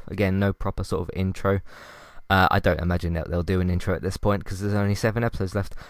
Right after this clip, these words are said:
But, um, yeah, strange one. Definitely. It definitely gets you to wonder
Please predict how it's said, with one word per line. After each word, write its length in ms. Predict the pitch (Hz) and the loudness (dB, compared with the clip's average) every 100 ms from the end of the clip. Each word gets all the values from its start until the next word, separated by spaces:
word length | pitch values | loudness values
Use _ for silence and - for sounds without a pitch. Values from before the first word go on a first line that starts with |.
| - - | -10 2
But, 340 | 107 107 - | 2 2 2
um, 420 | 113 113 113 113 - - _ _ - | 2 2 0 -2 -6 -20 _ _ -10
yeah, 260 | - 214 139 - | 2 4 4 0
strange 400 | - 160 151 110 | -4 0 2 2
one. 180 | 104 95 | 2 2
Definitely. 440 | 123 - 104 95 | -2 -2 -2 -2
It 100 | 95 | 0
definitely 520 | 127 - - 107 107 | -2 -2 -2 -2 -2
gets 300 | 98 107 95 | -2 -4 -4
you 60 | 107 | -6
to 120 | - | -4
wonder 580 | 98 101 98 98 95 95 | 0 2 2 4 4 2